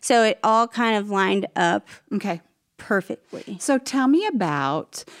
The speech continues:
Speaker 2: being a pastor's wife. He's at this new church. You're a new mom.
Speaker 1: <laughs>
Speaker 2: And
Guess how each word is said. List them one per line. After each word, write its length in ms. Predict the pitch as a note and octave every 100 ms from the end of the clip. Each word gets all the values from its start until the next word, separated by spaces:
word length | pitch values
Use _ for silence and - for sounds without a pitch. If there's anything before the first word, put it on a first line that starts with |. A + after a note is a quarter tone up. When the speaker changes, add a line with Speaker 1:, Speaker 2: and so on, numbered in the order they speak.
| - _ - E3 -
Speaker 2:
being 680 | G#3 G3 D#3+ C#3+ C#3 F3 -
a 140 | D#3+
pastor's 640 | D3 - D#3+ E3+ - C4 B3+
wife. 400 | F3+ D3+ D3 D#3
He's 320 | - E3+ D#3+
at 140 | F#3+ -
this 220 | A#3 -
new 180 | G#3+ A3+
church. 800 | - F#3+ F3 E3+ F3 - - - _
You're 340 | E3 E3 F3
a 80 | G3
new 160 | A3 A3
mom. 560 | F#3 E3 D#3+ D#3+ D#3+ -
Speaker 1:
<laughs> 40 | - - - - _
Speaker 2:
And 760 | F3 E3+ E3 D#3 D#3 D#3 D#3 -